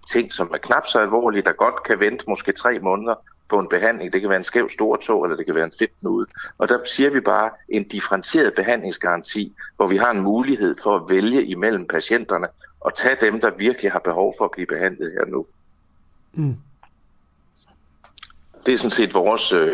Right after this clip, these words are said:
Speaker 1: oplæg til det her. Det, der er problemet med en tredive-dages behandlingsgaranti, det er, at rigtig mange patienter bliver omvisiteret til det private, og så kan du sige, det er, fordi han er ansat i det offentlige, han har noget imod det private.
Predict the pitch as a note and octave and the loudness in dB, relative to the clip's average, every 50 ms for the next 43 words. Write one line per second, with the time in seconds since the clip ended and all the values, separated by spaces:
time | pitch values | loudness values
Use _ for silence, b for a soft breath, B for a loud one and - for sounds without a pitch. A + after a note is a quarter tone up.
0 | - - F#2 G2 - - F#2 E2 D#2 D2 - - D#2+ C#2+ F2+ F2 F2+ F2 F2 D#2+ | 2 2 2 0 2 2 2 2 2 2 0 -2 -2 -2 -2 -4 -2 0 0 0
1 | D#2 D2+ - B B B B B B B B - C3 C#3+ D3 A#2 G2+ - G2+ F#2 | 0 -2 -4 B B B B B B B B 2 4 4 4 2 2 0 -4 0
2 | - C3+ C#3+ C3 A2 F#2+ F2+ F2 F2+ F#2+ G2 F#2 - F2 F2 - - F#2+ F#2+ G#2 | 2 2 2 4 2 0 2 2 4 4 4 2 0 -2 -4 -2 0 0 0 2
3 | A2+ A#2+ F#2 E2+ E2 E2 - F2+ F2+ G2+ A2 G#2+ F2+ - - E2 D#2+ D#2 - - | 0 0 0 -2 -2 -2 -4 -4 -2 -2 -2 -2 -4 -4 -2 0 0 0 -2 -6
4 | - - - - A#2 A2+ G2+ G#2 A2 A2 - - - - G#2+ A#2+ - - G#2 F2+ | -12 -12 -4 0 2 2 4 4 2 2 0 -4 -2 -2 -2 0 -2 -4 -2 0
5 | F2 F#2 A2 A2+ - - F2+ - - A2 G2+ - F2+ - F#2+ F2 E2+ F#2 G#2 - | 0 -2 -4 -8 -6 -6 -4 -2 -2 -2 -2 -4 -6 -2 0 2 2 2 0 -4
6 | E2+ - - - - - G2+ F2+ - - - F2 F2 - - F#2+ F2 G2 G#2 G2+ | -10 -12 -12 -12 -2 0 0 0 0 -4 -6 -6 -6 -4 -2 0 2 2 2 2
7 | G2 - E2 - B B B B - E2 - A#2 A#2 A2 F#2+ - - - G#2 G#2+ | 0 -2 -4 -6 B B B B -8 -2 0 0 2 2 0 0 2 0 0 2
8 | G2 G2 G2 G2 F#2 - F#2 F2+ F2 F#2 F#2 F2 E2+ F2 F#2+ - G#2 F2 - E2+ | 2 2 2 2 0 0 0 0 2 2 4 4 2 2 2 0 0 0 0 2
9 | D#2 D#2 C#2+ E2 E2+ F2 - F#2 D#2 D2+ F2 F#2 F#2+ F#2 F2+ F#2+ G2 G2 G2 F#2 | 2 4 4 4 2 2 0 0 2 2 4 2 2 2 2 2 2 2 2 0
10 | F2+ - - - - D#2 D#2 F#2 F2+ E2+ - | 0 -2 -6 -8 -8 -8 -8 -8 -12 -12 -14